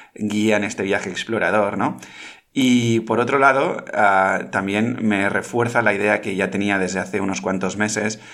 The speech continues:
en lo que más cuesta en este punto de, de sociedad al que hemos llegado y demás,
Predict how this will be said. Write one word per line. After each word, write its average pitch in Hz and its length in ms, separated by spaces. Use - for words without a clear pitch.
en 107 140
lo 107 100
que 110 100
más 104 300
cuesta 104 720
en 95 260
este 95 260
punto 92 640
de, 87 760
de 87 420
sociedad 90 540
al 87 100
que - 80
hemos 90 180
llegado 92 300
y 95 60
demás, 107 300